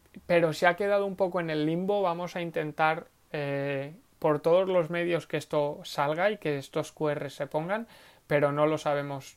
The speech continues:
todavía, nos tenemos que reunir con el ayuntamiento. Y bueno, y nada más, eh, os animo a, a probar esto, os animo a que os tiréis a la piscina, a probar nuevos proyectos y a emprender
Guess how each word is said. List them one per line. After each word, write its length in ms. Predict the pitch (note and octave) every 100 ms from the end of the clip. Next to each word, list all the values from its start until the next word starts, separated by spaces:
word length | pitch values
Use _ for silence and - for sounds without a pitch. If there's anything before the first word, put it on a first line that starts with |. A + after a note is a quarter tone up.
| _
todavía, 480 | D3+ C#3+ C3+ D3+ E3+
nos 200 | D3+ -
tenemos 320 | C#3+ D3+ D3
que 120 | D#3+
reunir 380 | D#3 D3+ C#3+ C#3+
con 160 | C#3+
el 140 | C#3 C#3
ayuntamiento. 760 | C#3 C#3 C3+ D3+ E3+ E3+ C4 C#4 _ - - - - _
Y 140 | G3+
bueno, 300 | E3+ G#3 A#3+
y 40 | G3+
nada 240 | F#3+ G#3
más, 400 | G3 G3 - - C#4+
eh, 680 | E3+ D#3 D3 D3 D3 C#3+ C#3+
os 160 | D3 -
animo 520 | D3 E3 F#3 E3+ D3+
a, 480 | E3 D3+ C#3+ D#3 D#3
a 100 | C#3+
probar 360 | D3 C#3+ D3+ D#3
esto, 260 | D3+ -
os 140 | D#3 D3+
animo 340 | D3 D3+ D#3+
a 80 | D#3
que 100 | D3+
os 120 | C#3+
tiréis 320 | D3+ D3+ D3+
a 60 | D#3
la 120 | D3
piscina, 460 | D3 - D3+ D3 C#3
a 40 |
probar 320 | C#3+ C#3 D3+
nuevos 280 | D#3 D#3 C#3+
proyectos 680 | - D3 D3 D#3 - F3 D#3+
y 60 |
a 80 | D3+
emprender 760 | C3+ C#3 C#3+ C#3 D3 D#3 F3